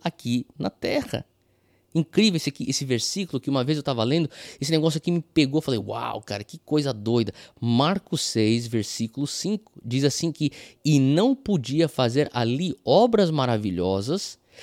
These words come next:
somente curou alguns poucos enfermos", aqui falando de Jesus, "impondo-lhes as mãos, e estavam",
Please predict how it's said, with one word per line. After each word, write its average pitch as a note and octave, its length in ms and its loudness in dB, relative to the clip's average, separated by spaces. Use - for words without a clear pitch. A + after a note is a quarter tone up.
somente D#3 680 2
curou E3 340 2
alguns C3+ 520 4
poucos G#3 680 4
enfermos", G#2 680 -2
aqui D3+ 120 -6
falando D3+ 280 -2
de E3 140 0
Jesus, A3+ 540 0
"impondo-lhes F#3+ 1080 6
as A#2+ 200 0
mãos, A2+ 600 0
e E3 160 2
estavam", F3 1120 2